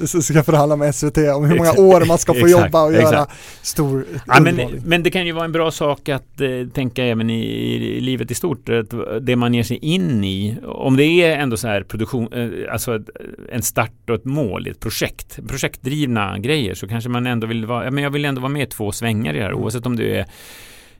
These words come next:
Speaker 2: eh, har hand om publiken eller om du skriver manus eller har hand om ekonomin eller vad det är, att
Speaker 1: Mm.
Speaker 2: man kanske ändå, för att, eh, år ett kommer bli rörigt. Jag vill, eh, gärna, eh, göra det här ordentligt.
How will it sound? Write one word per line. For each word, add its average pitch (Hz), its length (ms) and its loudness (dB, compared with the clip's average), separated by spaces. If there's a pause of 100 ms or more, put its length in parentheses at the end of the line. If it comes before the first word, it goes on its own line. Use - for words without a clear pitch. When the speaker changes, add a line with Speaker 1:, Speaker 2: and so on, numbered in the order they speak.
Speaker 2:
eh, 95 240 -4
har 101 160 -4
hand 104 180 -2
om 101 80 -2
publiken 127 600 0
eller 117 160 0
om 104 200 -2
du 101 100 -4
skriver 95 240 -6
manus 123 540 0
eller 98 120 -4
har 98 140 -2
hand 101 140 -4
om 92 100 -8
ekonomin 131 540 2
eller 104 160 0
vad 101 100 0
det 95 80 -2
är, 101 100 -8
att - 120 -4
Speaker 1:
Mm. 143 100 -8
Speaker 2:
man 104 100 -2
kanske 107 220 -6
ändå, 104 260 -2
för - 120 -4
att, - 200 -8
eh, - 540 -12
år 131 180 0
ett 139 140 -2
kommer 120 180 0
bli 110 160 0
rörigt. 120 540 -2 (240)
Jag 110 120 -8
vill, 110 220 -8
eh, 101 360 -8
gärna, 104 220 -4
eh, - 160 -8 (380)
göra 104 440 -2
det 110 60 -2
här 107 100 -2
ordentligt. 104 580 -6